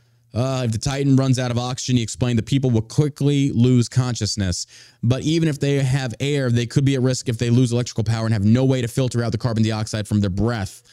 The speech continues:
The expert noted they could disassemble the equipment used to filter out C O two and spread it across the sub's floor in a last ditch effort, a last ditch effort to save their lives. That's just so sad.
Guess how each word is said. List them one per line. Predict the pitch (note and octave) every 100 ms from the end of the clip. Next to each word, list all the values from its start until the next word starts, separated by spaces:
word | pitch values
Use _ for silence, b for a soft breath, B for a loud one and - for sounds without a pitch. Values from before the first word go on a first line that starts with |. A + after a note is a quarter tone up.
| B B B
The | G#2+
expert | A#2 - A#2
noted | A#2+ B2 A#2+
they |
could | A2+ B2+ A#2
disassemble | F#2+ A#2+ A#2 - D3 D3 D3+
the |
equipment | C#3 - C3+ C3+ C3
used | A#2+ B2+ D3 C#3 - -
to |
filter | - C#3+ B2+ B2+
out | A#2+
C | - C3
O |
two | A#2 C3
and | A2+
spread | - C3+
it | C#3
across | B2+ C3+ B2
the | -
sub's | - C3 A2+
floor | - D3 C#3 A2+
in |
a | A2
last | A2+ A#2+ -
ditch | A#2+ A2+ -
effort, | A#2+ - G#2 E2+ B B
a | G2+
last | A#2 C#3 D3
ditch | B2 B2
effort | A#2+ G#2+ G2
to |
save | - A2
their | G2+
lives. | G2 F#2 E2+ E2+ - _ _ _ _ _ _ _ _ _ _ _ - - B B B B B B -
That's | D3 -
just | C3 -
so | A#2
sad. | G#2 G2 F2